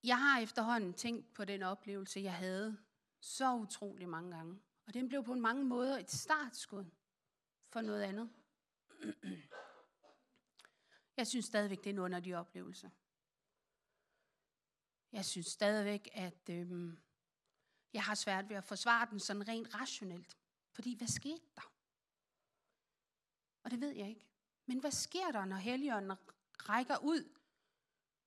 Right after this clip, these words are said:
gennem rigerne og rører os i dag? Hvad sker der, når Helligånden taler profetisk til os i dag?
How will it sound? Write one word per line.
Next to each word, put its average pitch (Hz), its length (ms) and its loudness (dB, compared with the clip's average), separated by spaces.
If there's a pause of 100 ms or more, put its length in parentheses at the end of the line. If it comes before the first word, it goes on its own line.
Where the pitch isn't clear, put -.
(180)
gennem 277 240 4
rigerne 254 680 2 (480)
og 214 180 0
rører 269 240 0
os 196 140 -6
i 220 40 -10
dag? 254 320 -10 (1000)
Hvad 226 80 -6
sker 339 260 2
der, 269 100 2
når 254 100 4
Helligånden 240 460 2
taler 269 300 0
profetisk 226 720 -6
til 320 200 -2
os 262 200 -4
i 208 40 -10
dag? - 280 -14